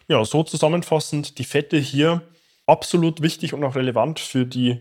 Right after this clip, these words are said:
Gesamtgesundheit des Organismus, sehr wichtig für die Hirn- und auch Herzfunktion und ganz wichtig, hier diese genannten vier Öle in einer regelmäßigen Form zuzuführen, damit du eben sicherstellst,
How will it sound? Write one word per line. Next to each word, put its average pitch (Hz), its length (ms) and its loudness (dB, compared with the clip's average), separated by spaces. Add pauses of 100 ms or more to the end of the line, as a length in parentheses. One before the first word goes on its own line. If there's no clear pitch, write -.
Gesamtgesundheit 160 720 -2
des 139 100 -6
Organismus, 135 760 -4
sehr 117 200 -4
wichtig - 360 -6
für 123 160 -2
die 120 240 -2 (320)
Hirn- 139 400 0 (240)
und 127 160 0
auch - 180 -4
Herzfunktion 143 800 -4 (200)
und 139 240 0
ganz 120 240 -2
wichtig, 123 340 -6
hier 123 200 -6
diese 120 220 -6
genannten 113 360 -6
vier 120 200 -6
Öle 117 240 -6 (380)
in 110 60 -8
einer 104 100 -4
regelmäßigen 147 540 0
Form 135 320 -2 (580)
zuzuführen, 135 800 -4 (280)
damit 123 280 -2
du 123 40 -2
eben 113 200 -2
sicherstellst, 110 640 -6